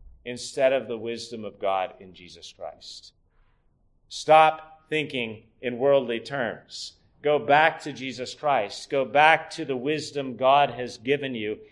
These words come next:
and let this govern and drive you from the heart outward into all of your relationships, into everything else you do. So what Paul is getting at here in First Corinthians two is eminently practical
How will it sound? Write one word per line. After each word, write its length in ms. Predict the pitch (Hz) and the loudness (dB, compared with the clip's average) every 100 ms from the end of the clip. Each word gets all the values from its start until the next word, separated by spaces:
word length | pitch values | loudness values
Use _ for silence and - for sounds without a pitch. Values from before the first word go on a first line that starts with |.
| _ - | _ -6
and 180 | 127 147 | -4 0
let 160 | 156 | 0
this 200 | 151 117 | -2 -8
govern 460 | 110 143 151 151 147 135 | -2 2 2 0 -6 -8
and 140 | 120 | -10
drive 440 | 113 131 143 143 | -2 2 2 0
you 140 | 131 123 | -2 -8
from 300 | - 147 139 | -4 -6 -4
the 80 | 110 | -4
heart 340 | 139 143 131 | 0 0 -2
outward 640 | 123 131 139 113 107 107 - _ _ - | 0 0 0 -6 -8 -10 -14 _ _ -4
into 440 | 170 160 - 151 151 | -4 -2 -8 -8 2
all 300 | 165 156 147 | 6 6 6
of 100 | 123 | 0
your 100 | 113 | -4
relationships, 800 | 104 101 101 - 98 - 95 - | -8 -8 -10 -12 -20 -14 -14 -12
into 260 | - 143 147 160 | -10 -6 -2 4
everything 460 | 160 156 143 147 | 4 4 -4 -4
else 260 | 131 123 - | -4 -4 -8
you 100 | 117 | -12
do. 260 | 117 110 - _ _ _ | -8 -8 -8 _ _ _
So 160 | - 156 | -6 0
what 200 | 151 - | 0 4
Paul 280 | 165 165 | 6 6
is 120 | 156 151 | 4 0
getting 280 | 160 156 | -4 -2
at 160 | 147 143 | -2 -2
here 200 | 135 139 | -2 -6
in 80 | 127 | -4
First 300 | 151 151 - | -4 -4 -4
Corinthians 480 | 151 139 127 117 - | -8 -6 -8 -8 -12
two 400 | 165 147 113 - - _ _ | -6 -2 -4 -6 -18 _ _
is 240 | 139 135 - - | -6 -6 -8 -4
eminently 640 | 147 160 165 156 156 139 | 0 2 2 -2 -4 -6
practical 960 | 131 139 139 143 151 143 120 107 101 | -4 0 0 0 -6 -6 -2 -2 -2